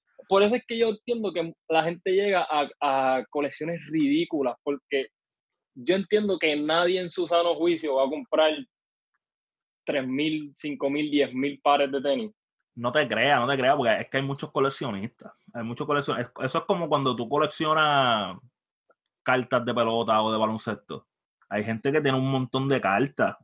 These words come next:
Speaker 2: O sea, es, es como, es, tú estás coleccionando, ¿me entiendes? Pero por lo menos yo, digo, esto lo estoy diciendo ahora, esto puede cambiar en un par de años, porque yo no voy a llegar a esa cantidad de pares en un par de años.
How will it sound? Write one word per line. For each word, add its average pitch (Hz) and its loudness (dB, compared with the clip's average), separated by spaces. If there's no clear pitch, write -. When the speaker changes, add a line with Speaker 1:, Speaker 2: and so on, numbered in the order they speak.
Speaker 2:
O 120 -18
sea, 107 2
es, 107 -6
es 113 -16
como, 135 -2
es, 113 0
tú 135 0
estás 160 0
coleccionando, 165 0
¿me 117 -4
entiendes? 120 -6
Pero 127 4
por 120 2
lo 117 0
menos 151 2
yo, 120 2
digo, 143 2
esto 135 2
lo 135 4
estoy 151 2
diciendo 156 2
ahora, 113 4
esto 120 -4
puede 139 0
cambiar 131 0
en 127 -2
un 120 -8
par 135 0
de 131 2
años, 123 -2
porque 101 -4
yo 104 -6
no 110 -4
voy 123 0
a 127 0
llegar 127 2
a 123 4
esa 127 0
cantidad 117 2
de 123 2
pares 117 4
en 110 -6
un - -20
par 113 0
de 110 -4
años. 117 -6